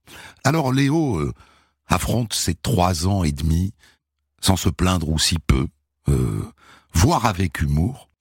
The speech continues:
Je me demandais si c'était, euh, son trait de caractère fondamental depuis que vous le connaissiez,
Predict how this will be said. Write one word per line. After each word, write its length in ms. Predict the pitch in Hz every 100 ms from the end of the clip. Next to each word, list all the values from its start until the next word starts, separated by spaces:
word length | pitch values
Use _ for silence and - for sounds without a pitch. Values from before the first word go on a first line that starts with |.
| - - - - -
Je 80 | -
me 80 | 139
demandais 260 | 151 175
si 140 | 196 135
c'était, 640 | - 127 - 123 107 85
euh, 160 | 67 58 - _ _ _ -
son 220 | - 107
trait 220 | - -
de 100 | 107
caractère 560 | 80 92 82 - - -
fondamental 960 | - - 85 87 87 82 - 78 58 - _ -
depuis 220 | 73 -
que 40 |
vous 100 | 76
le 40 | 73
connaissiez, 460 | 69 64 - -